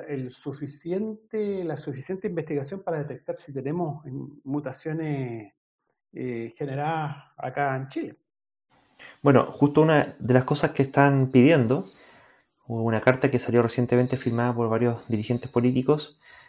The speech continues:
Speaker 2: era que justamente se hiciera esto, eh, la, la detección de variantes, para que, eh,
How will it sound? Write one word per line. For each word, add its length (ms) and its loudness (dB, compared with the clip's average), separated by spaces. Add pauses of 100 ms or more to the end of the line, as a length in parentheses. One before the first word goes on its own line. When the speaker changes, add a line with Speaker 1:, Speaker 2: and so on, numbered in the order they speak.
(180)
Speaker 2:
era 280 6
que 100 0
justamente 420 8
se 100 -4
hiciera 240 6
esto, 280 0 (240)
eh, 540 -6 (320)
la, 140 -10
la 120 -4
detección 340 0
de 80 4
variantes, 480 0 (760)
para 340 6
que, 600 6
eh, 400 2